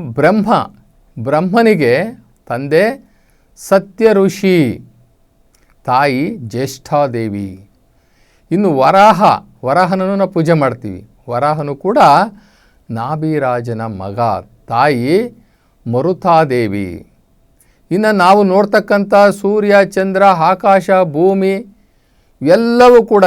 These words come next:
ಗಿಡ, ಮರ, ಬೆಟ್ಟ ಎಲ್ಲವೂ ಕೂಡ, ಈ ಚರಾಚರಗಳೆಲ್ಲವೂ ಕೂಡ ಪರಮಾತ್ಮನ ಸೃಷ್ಟಿ. ಅವು ಒಂದು ದಿನ ಪ್ರಳಯಕ್ಕೆ ಒಳಗಾಗ್ತವೆ, ಅವೆಲ್ಲವೂ ಕೂಡ ಒಂದು ದಿನ ನಾಶ ಆಗ್ತವೆ, ಮುಗ್ದೋಯ್ತು. ಇನ್ನು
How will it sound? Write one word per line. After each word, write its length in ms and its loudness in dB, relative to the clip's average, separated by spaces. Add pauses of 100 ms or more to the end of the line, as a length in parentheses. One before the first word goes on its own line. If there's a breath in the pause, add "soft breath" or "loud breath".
(160)
ಗಿಡ, 160 2 (180)
ಮರ, 160 2 (160)
ಬೆಟ್ಟ 320 -2 (800)
ಎಲ್ಲವೂ 580 2
ಕೂಡ, 180 0
ಈ 100 2
ಚರಾಚರಗಳೆಲ್ಲವೂ 1160 2
ಕೂಡ 200 0 (640 soft breath)
ಪರಮಾತ್ಮನ 640 -2 (120)
ಸೃಷ್ಟಿ. 380 -6 (520 soft breath)
ಅವು 200 0 (120)
ಒಂದು 240 0
ದಿನ 140 -2 (140)
ಪ್ರಳಯಕ್ಕೆ 640 2
ಒಳಗಾಗ್ತವೆ, 680 2 (580 soft breath)
ಅವೆಲ್ಲವೂ 680 4
ಕೂಡ 260 0
ಒಂದು 260 -2
ದಿನ 140 -4 (200)
ನಾಶ 320 0
ಆಗ್ತವೆ, 480 -2
ಮುಗ್ದೋಯ್ತು. 720 0 (760)
ಇನ್ನು 260 -6